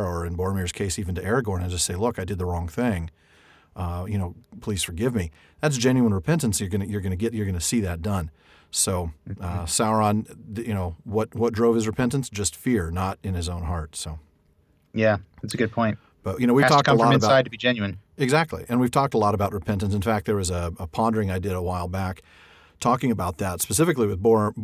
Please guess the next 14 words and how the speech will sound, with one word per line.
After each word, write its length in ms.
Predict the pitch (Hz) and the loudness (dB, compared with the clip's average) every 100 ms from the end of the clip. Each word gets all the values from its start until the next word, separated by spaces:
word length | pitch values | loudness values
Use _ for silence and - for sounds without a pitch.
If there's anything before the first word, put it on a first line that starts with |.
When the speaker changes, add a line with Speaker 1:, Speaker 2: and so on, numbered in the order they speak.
| - | -4
Speaker 1:
with 200 | 110 92 | -2 0
Boromir 460 | 107 120 107 95 | 2 4 4 0
and, 160 | 87 85 | -2 -4
uh, 260 | 87 98 101 | -6 -10 -8
and 140 | 92 | -4
Saruman. 560 | 87 123 120 98 80 80 | 0 4 4 2 0 -4
But, 280 | 92 85 - | -6 -6 -4
um, 220 | 90 82 - - - _ - | -4 -4 -10 -20 -20 _ 0
the 100 | 123 | 4
whole 140 | 135 | 4
idea 320 | 107 123 123 | 4 4 4
being 260 | 110 104 98 | 4 2 0
that 80 | 92 | 0
Tolkien 280 | 127 117 | 0 0